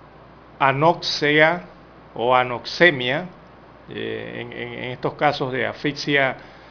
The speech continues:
eh, mecánica, eh, que viene siendo simplemente la dificultad de,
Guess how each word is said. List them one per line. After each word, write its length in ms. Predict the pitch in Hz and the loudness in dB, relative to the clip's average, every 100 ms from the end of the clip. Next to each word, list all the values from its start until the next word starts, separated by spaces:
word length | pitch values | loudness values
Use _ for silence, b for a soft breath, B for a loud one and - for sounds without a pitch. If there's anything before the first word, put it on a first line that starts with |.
| B B B - | B B B -2
eh, 280 | 131 123 117 | 2 2 0
mecánica, 800 | 120 117 175 147 120 - 104 - - - - - - | -4 4 6 6 4 -4 -8 -10 -16 -20 -20 -20 -8
eh, 320 | 120 123 131 | -4 -4 -6
que 300 | - 135 135 131 | -2 0 0 0
viene 240 | 151 147 | 2 2
siendo 320 | 147 165 151 143 | 4 4 4 0
simplemente 580 | 175 151 147 147 143 139 | 0 2 4 4 4 6
la 200 | 135 123 | 6 4
dificultad 640 | 127 147 143 127 156 139 | 0 -4 -6 4 4 6
de, 1040 | 143 135 120 117 110 110 - 120 - - | 6 6 4 2 0 -2 -4 -8 -10 -14